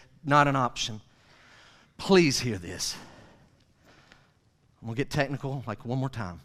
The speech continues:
One more time. Some of our young people need to hear this, 'cause this is an epidemic in our country.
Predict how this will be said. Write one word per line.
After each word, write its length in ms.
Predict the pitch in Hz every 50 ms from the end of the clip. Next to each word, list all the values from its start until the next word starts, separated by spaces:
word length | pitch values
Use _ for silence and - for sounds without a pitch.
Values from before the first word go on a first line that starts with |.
| - -
One 220 | 98 110 127 131
more 120 | 139 131 127
time. 240 | - 104 85 82 82 - _ _ _ _ _ _ _ _ _ _ _ _ _ _ _ _ _ _ _ _ _ _ _ _ _ _ _ _ _ _ _ _ _ _ _ _ _ _ _ _ _ _ _ _ _ _ _ _ _ _ _ _ _ _ _ _ _ _ _ _ _ _ _ _ _ _ _ _ _ _ _ _ - - - - - -
Some 140 | - - 151
of 40 | 131
our 60 | 131
young 200 | 139 143 143 120
people 280 | 120 123 - - 110
need 160 | 110 110 104 101
to 60 | 101
hear 140 | 113 107 98
this, 480 | 95 101 98 92 87 - - - - - _ _ _ _ -
'cause 140 | - 98 110
this 200 | 123 110 - -
is 80 | 87 87
an 100 | 90 -
epidemic 600 | 117 113 - - 101 98 107 104 107 104 95 -
in 80 | 104 98
our 80 | 98 98
country. 440 | - - 90 80 - - 78 -